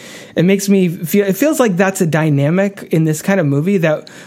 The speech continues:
you don't, you wouldn't really see as much now because there would be all these, you know, all these questions of harassment and things like that, which some of his behavior in this movie gets pretty much, pretty much crosses that line, I'd say, a few <laughs> times early on.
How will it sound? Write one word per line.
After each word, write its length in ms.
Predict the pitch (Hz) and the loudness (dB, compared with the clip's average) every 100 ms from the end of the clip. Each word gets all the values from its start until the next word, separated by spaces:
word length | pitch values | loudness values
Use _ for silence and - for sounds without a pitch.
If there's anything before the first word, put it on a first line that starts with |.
| - | -12
you 180 | - 147 | -2 0
don't, 240 | 175 165 160 | 2 0 0
you 120 | 170 | 0
wouldn't 260 | 170 175 175 | 2 0 0
really 220 | 165 147 | 0 0
see 300 | - 175 170 | -2 -2 0
as 120 | 143 | 0
much 320 | 143 135 - | 0 -2 -2
now 260 | 143 139 131 | -2 0 -2
because 280 | 139 151 143 | -2 -2 -2
there 100 | 135 | -2
would 120 | 135 | -2
be 140 | 139 | -2
all 180 | 131 131 | -2 -2
these, 400 | 131 127 123 - - - - - | -2 -2 -4 -10 -16 -20 -10 -4
you 60 | |
know, 100 | 120 | -2
all 120 | 131 | 0
these 200 | 127 127 | 0 -4
questions 400 | - 151 131 143 | -4 -4 0 0
of 80 | 135 | -2
harassment 640 | - 139 147 151 143 131 - | -4 -2 0 0 -2 -2 -2
and 140 | 131 | -2
things 160 | 135 127 | -2 -4
like 100 | 123 | -4
that, 140 | - | -2
which 240 | 147 - 147 143 | -2 -4 -6 -6
some 220 | - 180 | -2 0
of 60 | 160 | 0
his 120 | 160 | 0
behavior 360 | 143 139 151 139 | 0 0 0 0
in 60 | 135 | -2
this 100 | 143 | -2
movie 180 | 139 | -2
gets 320 | 135 139 - - _ - | 0 -2 -6 -16 _ -6
pretty 160 | - 220 | -2 0
much, 380 | 180 147 - - - - - - - - | 0 -2 -6 -16 -20 -20 -20 -20 -10 -2
pretty 160 | 220 | 0
much 240 | 151 143 - | 0 -2 -2
crosses 320 | 156 147 135 | -2 -2 -4
that 160 | 123 | -2
line, 360 | 127 131 127 143 - - - | -2 -2 -4 -6 -8 -8 -4
I'd 100 | 143 | -2
say, 160 | 143 | 0
a 40 | 120 | 0
few 160 | 165 147 | 0 -2
<laughs> 0 | |
times 420 | - 170 143 147 | -2 -2 -2 0
early 240 | 147 135 | 0 0
on. 320 | 139 131 123 | 0 -2 -4